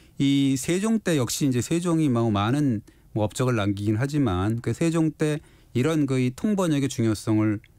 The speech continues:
절감을 하죠. 사 대 외교를 하는데 통번역처럼 중요한 건 없다, 이런 식으로 하는데, 그 우리 사신이 명나라 갈 땐 통역이 안 돼 갖고 조롱과 비웃음을 받게 된다, 이런 지적도 나온다. 그래서 세종 때는 사역원 안에서 밥을 먹을 때나 토론할 때 물론이고,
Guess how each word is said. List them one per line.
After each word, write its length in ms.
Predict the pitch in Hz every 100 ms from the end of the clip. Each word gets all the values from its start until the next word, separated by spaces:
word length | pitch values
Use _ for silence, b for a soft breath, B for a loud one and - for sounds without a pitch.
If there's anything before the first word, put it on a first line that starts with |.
| _ _ -
절감을 540 | - 113 107 110 107
하죠. 240 | 127 113 82
사 260 | - 131
대 180 | 147 190
외교를 320 | 170 147 131
하는데 260 | 120 104 113
통번역처럼 640 | - 170 156 131 - 110
중요한 360 | 107 - 101 98
건 100 | 107
없다, 180 | 98 98
이런 240 | 98 107
식으로 300 | 98 101 98
하는데, 520 | 127 123 98 87 98 92 B B B B -
그 80 |
우리 260 | 104 110 123
사신이 320 | 127 127 131 117
명나라 340 | 101 113 117
갈 100 | 110
땐 180 | - 113
통역이 280 | - 175 170
안 140 | 135
돼 60 | 117
갖고 260 | 95 101
조롱과 400 | 104 107 107 107
비웃음을 400 | 110 110 110 123
받게 220 | 104 - 104
된다, 120 | 101
이런 220 | 107 127
지적도 340 | - 113 -
나온다. 400 | 113 90 90 98
그래서 320 | 95 87 147 123 B B B -
세종 360 | 147 143 135
때는 300 | 127 117 143 147 b b -
사역원 540 | - 202 196 185 180
안에서 280 | 113 98 156
밥을 300 | 131 107 127
먹을 260 | 110 98 85
때나 300 | 92 85 80 b b b -
토론할 420 | - 175 160 120
때 280 | - 117 78 - -
물론이고, 580 | - 113 120 104 92 127